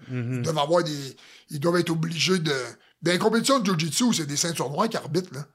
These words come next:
Speaker 1: Ouais.
Speaker 2: À un moment donné, en combat ultime et tout, là. T'as, t'as plusieurs arbitres aujourd'hui qui c'est des ceintures noires, là.
Speaker 1: Hmm.
Speaker 2: Puis si t'es pas ceinture noire, il faut que tu connaisses au moins, euh, c'est quoi un étranglement,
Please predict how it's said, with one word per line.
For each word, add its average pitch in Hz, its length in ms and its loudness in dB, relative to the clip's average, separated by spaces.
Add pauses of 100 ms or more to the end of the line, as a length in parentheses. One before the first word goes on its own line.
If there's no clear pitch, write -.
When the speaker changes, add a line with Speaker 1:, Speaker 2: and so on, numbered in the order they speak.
Speaker 1:
Ouais. 113 120 -4
Speaker 2:
À 120 40 0
un 117 60 0
moment 135 120 -2
donné, 156 260 -2
en 117 60 -12
combat 143 260 -4
ultime 180 260 -2
et 143 60 -6
tout, 220 220 -4
là. 202 80 -6 (640)
T'as, 151 300 -4
t'as 165 120 -4
plusieurs 196 440 0
arbitres 190 320 0
aujourd'hui 151 260 0
qui - 80 0
c'est 160 80 -2
des 151 120 -4
ceintures 147 340 -4
noires, 151 280 -6
là. 185 100 -10 (720)
Speaker 1:
Hmm. 123 340 -10 (340)
Speaker 2:
Puis - 100 0
si 254 120 2
t'es 233 120 6
pas 220 140 4
ceinture 180 340 2
noire, 196 200 4
il 160 80 -4
faut 196 160 -4
que - 40 0
tu - 60 0
connaisses 170 400 0
au 139 120 -2
moins, 160 240 0
euh, 139 260 -2
c'est 131 180 -4
quoi 170 140 0
un 165 40 -2
étranglement, 131 480 -4